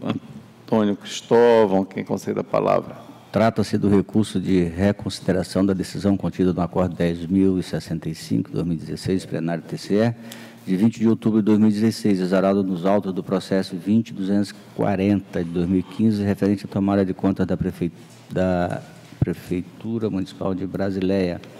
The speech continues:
Speaker 2: exercício de dois mil e quatorze, de gestão do senhor Everaldo Gomes Pereira, prefeito municipal. No julgamento do referido processo, o plenário da Corte decidiu por unanimidade pela emissão de parecer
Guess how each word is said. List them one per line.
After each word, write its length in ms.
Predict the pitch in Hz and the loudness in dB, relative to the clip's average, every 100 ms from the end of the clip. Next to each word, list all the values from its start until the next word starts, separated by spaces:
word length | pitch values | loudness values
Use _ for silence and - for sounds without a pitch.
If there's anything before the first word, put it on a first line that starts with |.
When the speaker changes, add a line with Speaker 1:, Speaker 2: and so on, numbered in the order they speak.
| - - - - - | -20 -20 -20 -14 -6
Speaker 2:
exercício 680 | 95 98 - - 110 - 101 | -2 0 -2 -4 -4 -4 -6
de 80 | |
dois 220 | 98 101 95 | 0 0 2
mil 140 | 98 | 0
e 40 | |
quatorze, 720 | 92 98 - 110 120 117 120 117 - - - - - - | 0 -6 -2 0 2 2 0 -6 -10 -20 -20 -20 -20 -14
de 160 | 92 | -8
gestão 480 | 92 98 95 - 107 | -2 0 0 0 2
do 80 | 98 | 0
senhor 480 | - 101 98 101 95 - - | 0 2 2 2 0 -4 -2
Everaldo 640 | 95 98 92 101 107 95 | 0 2 2 4 2 0
Gomes 420 | 85 104 104 101 | 0 2 2 0
Pereira, 560 | - 92 98 110 101 87 | 0 2 4 4 4 0
prefeito 560 | - 90 - 98 95 | -4 -8 -2 -2 0
municipal. 760 | 98 95 - - 98 85 80 - - - - - - - | -2 -2 -6 -2 2 2 0 -14 -20 -20 -20 -20 -20 -8
No 120 | 101 | -4
julgamento 760 | 90 101 101 95 110 113 - 92 | -2 0 2 4 4 4 0 -6
do 160 | 90 | -2
referido 580 | 90 92 - 92 98 92 | -2 -2 0 0 2 0
processo, 600 | 101 101 - 120 113 113 | 0 -2 2 2 2 -4
o 20 | |
plenário 400 | - 101 92 95 | -2 2 2 2
da 140 | 98 95 | 2 0
Corte 420 | - 113 110 107 | 2 2 2 2
decidiu 500 | 104 101 101 90 107 | 0 2 0 2 0
por 200 | - 101 | 2 2
unanimidade 640 | 107 110 107 95 101 104 | 4 4 4 4 2 2
pela 200 | - 98 | 2 2
emissão 320 | 98 92 - 101 | 2 0 0 -2
de 60 | |
parecer 640 | 92 92 92 - 110 107 | 0 0 0 -2 2 2